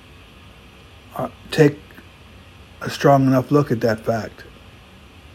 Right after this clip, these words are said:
So in my books, I just, I take on liberals, I take on conservatives. I've written books about how I think Marxism is wrong because, for number one,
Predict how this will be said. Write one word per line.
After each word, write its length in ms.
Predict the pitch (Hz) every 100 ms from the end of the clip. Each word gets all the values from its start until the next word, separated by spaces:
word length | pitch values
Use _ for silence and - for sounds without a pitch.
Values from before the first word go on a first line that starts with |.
| - - - - - - - - - - - - - -
So 160 | - 147
in 80 |
my 140 | 143 139
books, 280 | 160 - 143
I 140 | 135
just, 260 | 143 143 -
I 200 | 123 139
take 260 | - 139
on 180 | 143 135
liberals, 360 | 135 135 156 143
I 100 | 135
take 260 | 143 135
on 160 | 135 120
conservatives. 840 | 120 110 160 196 143 90 110 - - - 127
I've 260 | 131 120
written 240 | 143 147 127
books 280 | 127 127
about 300 | 113 117 113 107 - - - - - - - - - - - - - - - - - - - -
how 260 | 135 131
I 80 | 131
think 180 | 139 120
Marxism 600 | 110 131 143 143 135 135
is 140 | 131
wrong 320 | 120 117 139 151
because, 540 | 123 131 117 113 - - - - - - - - - - - - - - - - -
for 120 | 135
number 260 | 135 131
one, 500 | 107 151 156 143 139